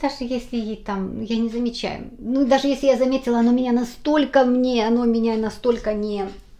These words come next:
Я просто понимаю, что это состояние такое у человека.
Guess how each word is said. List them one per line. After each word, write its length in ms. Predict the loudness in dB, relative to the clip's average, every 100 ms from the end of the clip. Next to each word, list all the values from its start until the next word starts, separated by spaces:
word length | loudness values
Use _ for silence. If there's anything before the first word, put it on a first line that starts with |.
| -20 -20 -20 -20 -20 -20 -20 -20 -20 -20 -20 -20 -20 -20 -20 -20 -20 -14
Я 140 | -8 -8
просто 380 | -6 -8 -6 -2
понимаю, 580 | -2 0 0 0 -4 -10
что 200 | -8 -8
это 140 | -8
состояние 560 | -8 -8 -4 -2 0 -2
такое 340 | -2 -2 -4
у 20 |
человека. 600 | -4 -8 -6 -6 -10 -14